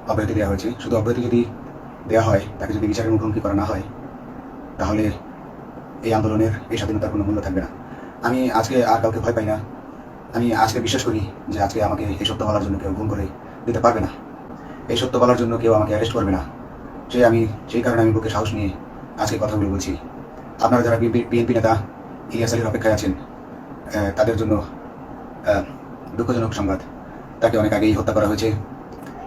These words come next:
তাকে পতেঙ্গা সমুদ্র সৈকত দিয়ে, আহ, কড়া পাহারায় সাগরের মাঝখানে নিয়ে স্পিডবোটের মাধ্যমে, আহ, মুখে পলিথিন পেঁচিয়ে হত্যা করে,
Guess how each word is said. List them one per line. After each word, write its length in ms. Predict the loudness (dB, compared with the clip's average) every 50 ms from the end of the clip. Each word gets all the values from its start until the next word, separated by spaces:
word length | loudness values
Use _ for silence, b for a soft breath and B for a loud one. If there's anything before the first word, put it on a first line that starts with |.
| -14 -4 -2
তাকে 180 | 0 2 4 4
পতেঙ্গা 260 | 4 4 4 4 4
সমুদ্র 260 | 4 4 2 0 0 0
সৈকত 240 | 0 0 -2 -2
দিয়ে, 240 | -2 -2 0 0 0
আহ, 1120 | -2 -2 -6 -12 -14 -16 -16 -16 -16 -16 -16 -16 -16 -16 -16 -16 -16 -14 -4 2 2 4 6
কড়া 180 | 6 8 8
পাহারায় 260 | 8 6 6 4 2
সাগরের 320 | 2 0 0 0 0 0 0
মাঝখানে 240 | -2 0 0 2 2
নিয়ে 240 | 2 2 0 0 -2 -6 -10 -12 -12 -8 -8
স্পিডবোটের 400 | -4 -2 -2 -2 0 0 0 0
মাধ্যমে, 300 | 0 0 2 0 0 0 -2 -6 -10 -14 -16 -16 -16 -14 -14 -14 -14 -16 -14 -6 -2 2
আহ, 160 | 2 4 2 2 -2 -10 -6 -2 0
মুখে 160 | 0 2 2
পলিথিন 280 | 0 0 0 0 0
পেঁচিয়ে 240 | 0 0 2 2 0
হত্যা 160 | 0 0 0
করে, 200 | 0 2 2 0